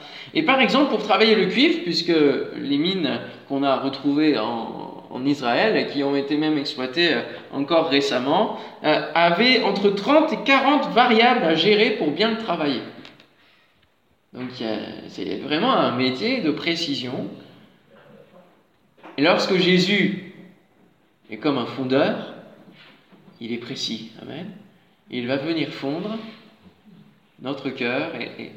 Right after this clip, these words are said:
et, et ça va mettre à combustion toutes les scories qui sont dedans, hein. On a plusieurs versets dans la parole de Dieu qui parlent de scories. Et dans Ézéchiel, chapitre vingt-deux, verset dix-neuf,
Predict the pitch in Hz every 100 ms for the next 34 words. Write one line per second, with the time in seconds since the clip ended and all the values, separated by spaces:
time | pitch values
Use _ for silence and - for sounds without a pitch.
0 | - 120 - - - 120 - _ _ _
1 | _ _ - - 110 110 - 120 135 156
2 | - - - - - - _ _ - -
3 | - 156 151 143 - 175 - - 165 156
4 | 160 147 127 196 - - 131 120 120 202
5 | - - 117 113 127 120 117 135 139 131
6 | 151 143 - - - - 117 135 135 175
7 | 185 143 135 127 127 127 123 120 147 196
8 | - - - - 135 160 175 - 139 -
9 | - 151 151 196 - - - - 131 143
10 | 147 143 151 151 165 170 170 226 269 -
11 | 165 170 151 160 160 233 190 - 160 160
12 | 156 170 180 180